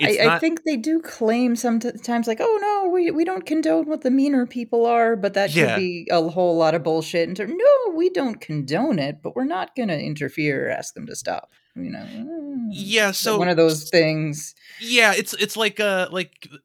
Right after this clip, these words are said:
Speaker 1: the Sad Puppies are kind of like a stalking horse for the Rabid Puppies, where the Rabid Puppies are just coming out and saying the slurs, um, and the Sad Puppies are, are kind of like, "Well, we're just asking questions." Um,
Speaker 2: We just
Speaker 1: but, I
Speaker 2: want
Speaker 1: mean
Speaker 2: ideological diversity.
Speaker 1: <laughs>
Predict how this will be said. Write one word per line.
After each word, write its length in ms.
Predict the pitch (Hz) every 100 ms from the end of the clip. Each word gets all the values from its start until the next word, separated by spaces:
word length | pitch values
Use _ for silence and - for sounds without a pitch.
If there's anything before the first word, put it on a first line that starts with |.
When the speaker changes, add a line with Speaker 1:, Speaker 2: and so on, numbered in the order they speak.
| _
Speaker 1:
the 100 | 165
Sad 320 | 202 233 220
Puppies 320 | 190 214 190 165
are 60 |
kind 220 | 160 180
of 100 | 165
like 100 | 151
a 40 | 139
stalking 400 | - 151 135 120
horse 500 | 113 107 104 - - -
for 180 | 139
the 80 | 123
Rabid 340 | 110 113 110 107
Puppies, 400 | 113 - 104 120
where 140 | 117 -
the 120 | 156
Rabid 380 | 147 175 180 147
Puppies 400 | 165 165 160 143
are 80 |
just 240 | 135 135 -
coming 300 | 143 135 120
out 140 | 117
and 100 | 113
saying 500 | - 104 107 104 104 -
the 100 | 113
slurs, 640 | - 107 107 120 120 - -
um, 400 | 113 104 104 101
and 140 | 113 110
the 80 |
Sad 300 | 120 131 117
Puppies 320 | - 123 117 110
are, 200 | 104 -
are 120 | 113
kind 240 | - 117 110
of 120 | 107
like, 180 | 110 -
"Well, 120 | 226
we're 120 | 254
just 200 | 254 262
asking 320 | 160 143 160
questions." 760 | 147 185 170 - 107 147 - - - - - - - -
Um, 260 | 123 120
Speaker 2:
We 100 | 285
just 180 | 359 320
Speaker 1:
but, 100 | 311
I 20 |
Speaker 2:
want 100 | 330
Speaker 1:
mean 80 | 330
Speaker 2:
ideological 640 | 330 339 320 285 302 302
diversity. 760 | 330 330 330 392 147 190 185
Speaker 1:
<laughs> 80 | 160